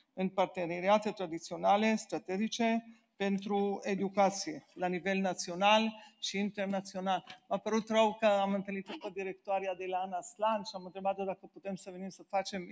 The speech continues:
internship, dar suntem prea mici, adică după liceu. Navigăm această misiune cu o echipă de profesioniști, sudată și stabilă, de mulți ani.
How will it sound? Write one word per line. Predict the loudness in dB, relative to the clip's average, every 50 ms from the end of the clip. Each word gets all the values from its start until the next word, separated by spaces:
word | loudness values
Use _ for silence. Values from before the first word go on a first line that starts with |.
| -8 -8
internship, | -6 -6 -4 -2 -2 0 0 0 0 0 -2 -8 -20 -20 -20 -20 -20 _ _
dar | 6 8 8 8 8 6 0 -12 -14 -18 -20 _ _ _ -8
suntem | -4 -2 0 2 4 4 4
prea | 4 6 8 8 8
mici, | 8 8 6 4 2 -2 -2 -4 -8 -16 -20 _ _ _ _ _ _ _ _ _ _ _ _
adică | -12 -10 -10 -8 -6 -4 -4 -2
după | 0 -2 -2 2 6 6 6
liceu. | 6 6 2 0 0 0 0 0 0 -2 -8 _ _ _ _ _ _ _ _ _ _ _ _ _ _ -20 -20 -20 -20 -20 -20 -20 _ _ _ _ _ _ _ _ _ _ _ _ _ _ _ _ _ _ _ _ _ _
Navigăm | 6 8 8 10 10 10 10 10 10 12 10
această | 10 8 8 8 6 6 8 8 8
misiune | 8 8 8 6 6 8 10 10 10 10 10 8
cu | 6 4 4
o | 6 6 8 8
echipă | 6 4 4 4 2 2 6 6 8 8 8 8 6 6
de | 4 4 4 4 2
profesioniști, | -2 -4 -4 -2 -4 -4 -4 -4 -4 0 4 6 6 6 6 4 0 -2 -4
sudată | -8 -8 -8 -6 2 6 8 8 8 8 4 0
și | -2 0 -2 -4
stabilă, | -4 -6 -6 -6 -6 -6 -2 -2 2 4 6 6 6 4 2 -4 -12 -20 -20 _ _ _ _ _ _
de | -8 -4 -2
mulți | 0 0 0 -2 0 2 4
ani. | 6 6 6 6 6 4 0 -4 -6 -12